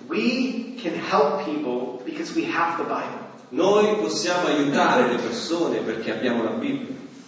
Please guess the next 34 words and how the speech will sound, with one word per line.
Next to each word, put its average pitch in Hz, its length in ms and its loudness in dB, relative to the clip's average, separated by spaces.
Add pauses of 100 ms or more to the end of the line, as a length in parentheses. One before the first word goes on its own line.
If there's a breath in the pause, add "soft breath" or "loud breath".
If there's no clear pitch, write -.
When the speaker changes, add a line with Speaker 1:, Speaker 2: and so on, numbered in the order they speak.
(160)
Speaker 1:
It - 140 -2
doesn't 294 240 4
mean 262 120 4
everyone's 247 460 6
gonna 202 280 6
think 226 280 4
like - 180 -2 (140)
us. - 300 -12 (180)
Speaker 2:
Non 147 220 0
significa 160 600 4
che 131 180 0
tutti 156 280 2
penseranno 120 680 2
come 107 200 0
noi. - 320 2 (380)
Speaker 1:
It 196 260 2
doesn't 226 360 4
mean 233 260 2
people 233 240 0
are 226 120 6
going 226 280 4
to 226 180 0
even 226 380 2
embrace - 520 2
us. - 420 -10 (100)
Speaker 2:
Non 123 180 -4
significa 127 480 -4
neanche 135 460 0
che 131 80 2
le 120 100 0
persone 127 460 0
ci - 80 -6
accoglieranno 113 800 0
sempre. - 560 -6